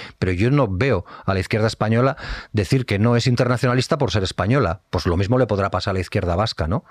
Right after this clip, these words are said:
Podrá ser vasca y ser internacionalista, y nosotros lo proyectamos de esa manera.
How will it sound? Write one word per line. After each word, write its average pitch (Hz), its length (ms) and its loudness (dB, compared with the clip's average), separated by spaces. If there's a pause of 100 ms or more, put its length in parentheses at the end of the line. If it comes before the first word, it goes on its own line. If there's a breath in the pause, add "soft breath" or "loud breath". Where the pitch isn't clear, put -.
(120)
Podrá 90 220 0
ser 107 220 -2 (280 loud breath)
vasca 120 440 -2 (180 loud breath)
y 95 60 -2
ser 107 140 0
internacionalista, 98 840 0
y 104 100 0
nosotros 98 420 0 (380 loud breath)
lo 110 140 2
proyectamos 107 460 2
de 139 60 4
esa 131 140 0
manera. 87 420 0